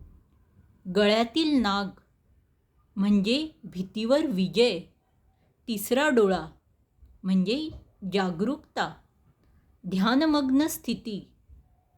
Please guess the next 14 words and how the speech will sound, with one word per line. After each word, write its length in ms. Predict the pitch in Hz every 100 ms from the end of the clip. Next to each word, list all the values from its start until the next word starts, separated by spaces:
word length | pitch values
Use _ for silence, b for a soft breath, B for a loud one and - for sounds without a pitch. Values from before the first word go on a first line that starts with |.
| _ _ _ _ _ _ _ _ -
म्हणजे 580 | 175 196 185 214 381 403 _ _ _ -
अंतशांती. 1080 | 202 196 320 339 - 254 196 175 - 151 - _ _ _ _ _ _ -
डोक्यावरचा 840 | 185 196 196 262 302 311 294 339
चंद्र 580 | 339 - 214 208 233 208 165 _ _ -
म्हणजे 460 | 190 196 190 302 - _ _ _ -
मनावर 520 | 202 190 208 226 294 - _ -
नियंत्रण. 760 | 208 196 202 233 262 226 160 135 _ _ _ _ _ _ _ -
त्रिशूल 500 | 220 220 - 294 233 160 _ _ _ -
म्हणजे 460 | 190 202 196 240 349 - b - - -
शरीर, 640 | - 226 196 240 262 262 - -
मन 320 | 202 220 254 302 - _
व 160 | 220 320
बुद्धीचा 720 | 247 202 160 226 240 311 381
समतोल. 680 | 381 - 190 190 233 202